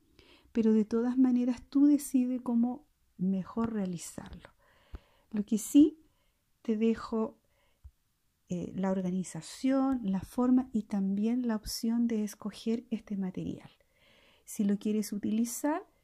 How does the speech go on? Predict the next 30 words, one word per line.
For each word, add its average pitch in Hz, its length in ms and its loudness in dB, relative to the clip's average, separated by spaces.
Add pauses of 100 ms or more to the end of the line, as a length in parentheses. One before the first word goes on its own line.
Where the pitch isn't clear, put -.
(360)
que 202 120 -8
le 196 100 -4
saques 220 360 -6
todo 269 260 -4
el 277 60 0
provecho, 180 580 -6 (540)
porque 196 360 0 (260)
a 185 60 0
la 185 160 -4
vuelta 240 580 6 (320)
queremos 208 560 0
encontrarte 202 880 -6
con 190 300 -4 (800)
harta, 285 800 -2 (460)
eh, 196 360 -4 (100)
confianza 208 1040 4
en 196 180 0
lo 185 100 -4
que 180 120 -6
tú 196 160 -4
has 190 100 0
realizado. 175 720 -8 (880)
Y 196 140 0
el 185 100 0
punto 208 340 0
inicial 254 640 -2
siempre 220 520 -2
es 175 60 -4
la 170 140 -6
lectura. - 520 -12